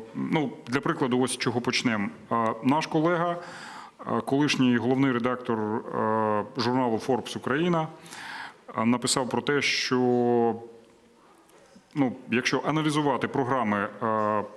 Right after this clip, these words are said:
основних політичних, е, гравців, найрейтинговіших політичних партій та блоків, він каже, що суттєво знизився градус популізму. Популізму стало набагато менше в порівнянні з іншими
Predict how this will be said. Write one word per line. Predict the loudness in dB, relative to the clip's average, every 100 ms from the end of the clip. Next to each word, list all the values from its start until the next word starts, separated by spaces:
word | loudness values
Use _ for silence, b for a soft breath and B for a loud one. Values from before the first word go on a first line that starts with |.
| -6
основних | -2 2 2 2
політичних, | 0 0 0 2 0 -2 -4
е, | 0 2 2 0
гравців, | 0 0 2 4
найрейтинговіших | 2 2 0 0 -2 -2 -2 -4
політичних | -2 0 0 0 -2 -2
партій | -2 0 -2
та | 0
блоків, | 0 0 0 2
він | 2
каже, | 2 0 0
що | 2 0 -2 B B B B
суттєво | -4 0 0 2 2 4 2
знизився | 2 4 4 4 2 2 0 0
градус | 2 2 2 0 -2
популізму. | 0 2 6 6 4 2 0
Популізму | 0 2 2 4 4 4
стало | 2 2 4
набагато | 4 2 2 4
менше | 4 4 0
в |
порівнянні | 0 2 4 4 4
з | 4 2
іншими | 4 2 0